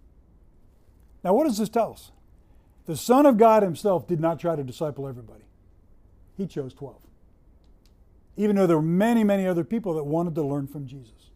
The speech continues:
Okay? Now, the rest of the,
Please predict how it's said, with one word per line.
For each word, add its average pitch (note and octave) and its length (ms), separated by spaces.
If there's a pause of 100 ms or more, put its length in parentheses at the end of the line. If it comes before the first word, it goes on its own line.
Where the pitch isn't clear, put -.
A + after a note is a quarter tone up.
(360)
Okay? C#3 180 (1300)
Now, D3+ 200 (2250)
the E3 120
rest A3+ 320
of B3 120
the, G3 280